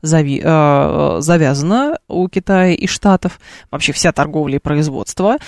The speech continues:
то поэтому они будут максимально дистанцированные и будут всеми силами стараться избегать, а, каких-то либо договорённостей по оказанию помощи, либо эта помощь вообще будет какой-то несущественной, и точно совершенно,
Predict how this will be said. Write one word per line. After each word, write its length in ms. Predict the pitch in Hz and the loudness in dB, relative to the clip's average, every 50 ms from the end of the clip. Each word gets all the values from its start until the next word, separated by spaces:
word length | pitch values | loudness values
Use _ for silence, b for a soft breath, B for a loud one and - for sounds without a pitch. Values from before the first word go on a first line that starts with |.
| B B B B _ | B B B B _
то 120 | - 202 | -4 -2
поэтому 680 | - - 196 202 233 294 320 - 294 247 226 214 196 - | 0 2 4 6 6 4 4 2 2 4 4 4 4 4
они 220 | - 196 202 220 | 2 2 2 2
будут 260 | 220 202 190 185 - | 2 2 0 0 0
максимально 600 | - 185 - - - 190 196 202 190 180 170 170 | 0 -2 -4 -2 -2 0 2 2 2 2 2 0
дистанцированные 1200 | 160 156 180 - - - 175 175 175 - - 294 349 370 277 226 208 185 165 151 135 - - B B B 214 190 185 - | 0 0 -4 -2 0 0 0 0 0 2 2 2 4 4 4 4 4 4 4 2 0 0 -2 B B B -10 -10 -10 -8
и 120 | - 175 | -6 -6
будут 340 | 170 180 226 262 - 240 208 | -4 -2 -2 0 2 0 0
всеми 300 | - - - 208 196 180 | 0 0 0 2 2 2
силами 400 | 180 - - 247 285 294 247 220 | 2 0 0 0 2 4 4 4
стараться 560 | 202 - - 180 180 202 220 220 - - 202 | 2 2 2 2 4 4 2 2 2 0 0
избегать, 920 | 185 - - 190 170 165 156 180 165 165 202 220 220 180 151 - - - B B B B 185 170 B - - 151 | 0 0 -2 -6 -4 0 0 0 2 4 6 6 6 6 4 0 -6 -12 B B B B -18 -18 B -8 -2 0
а, 260 | 156 156 156 151 151 | 2 4 4 2 2
каких-то 440 | - 170 175 - 185 175 - - 165 | 0 -4 -2 0 -2 -2 -2 -2 -4
либо 220 | - - 277 302 | -4 -2 -2 0
договорённостей 760 | - 269 247 247 254 233 202 185 180 185 175 170 175 - - 175 | 0 2 4 4 6 6 6 4 4 2 2 0 -2 -2 -6 -6
по 160 | - - 170 | -2 -2 0
оказанию 520 | 160 - 160 165 165 165 156 156 160 156 | 2 2 2 2 2 2 0 0 0 -2
помощи, 480 | - - 170 170 160 156 156 - - - | 0 0 0 0 0 -2 -4 -4 -6 -6
либо 180 | 202 226 254 | -2 0 0
эта 140 | 262 - 240 | 0 0 0
помощь 300 | - 247 240 226 220 - | 0 0 0 0 0 2
вообще 320 | 202 208 208 208 - 233 220 | 2 2 2 2 0 0 0
будет 260 | 196 208 190 196 - | 0 0 0 0 -2
какой-то 340 | - 185 - - 202 - 208 | -2 -2 -2 -2 0 2 2
несущественной, 1120 | 196 196 214 233 - - 214 - - - 180 170 165 - - - 160 160 156 156 151 147 B B B B B | 4 4 2 0 0 -2 -4 -4 0 2 4 4 4 2 2 0 0 2 2 2 0 0 B B B B B
и 100 | - 185 | -4 0
точно 320 | - 233 269 - - 226 208 | 0 2 0 0 0 -2 -2
совершенно, 760 | - - 185 190 185 - - 220 214 208 196 185 175 170 | 2 2 2 2 2 2 2 4 4 4 4 4 4 2